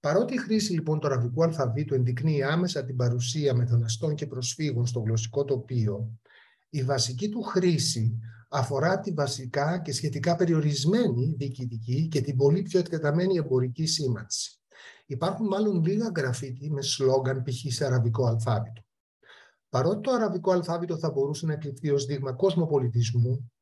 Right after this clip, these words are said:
ο διεκπεραιωτικός χαρακτήρας των μηνυμάτων ενδεικνύει την παρουσία του άλλου ως ευκαιρία εμπορικής συναλλαγής και δραστηριότητας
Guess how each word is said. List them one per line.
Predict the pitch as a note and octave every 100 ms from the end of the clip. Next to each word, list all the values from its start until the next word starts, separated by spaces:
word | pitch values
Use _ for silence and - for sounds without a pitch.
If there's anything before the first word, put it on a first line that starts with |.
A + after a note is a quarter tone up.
| _ _ _ _ _
ο | D3 C#3+
διεκπεραιωτικός | C#3+ C#3 C#3+ C3+ B2+ B2+ G#3 A3+
χαρακτήρας | - D3 B2 - C3+ B2
των | B2 C3
μηνυμάτων | B2+ B2+ E3 E3 F#3
ενδεικνύει | F3 D#3+ D#3+ E3 F3+
την | E3
παρουσία | C#3 C3+ A#2+ - F3+
του | E3 C3+
άλλου | D3 D#3+ D#3+
ως | F3
ευκαιρία | E3+ - B2 B2 D#3+ E3+ E3+ E3
εμπορικής | C#3 C3 A#2+ A2 E3+
συναλλαγής | - E3+ C3+ A#2+ - -
και | D#3
δραστηριότητας | C3 B2+ - A#2 B2+ C#3 - - F3 E3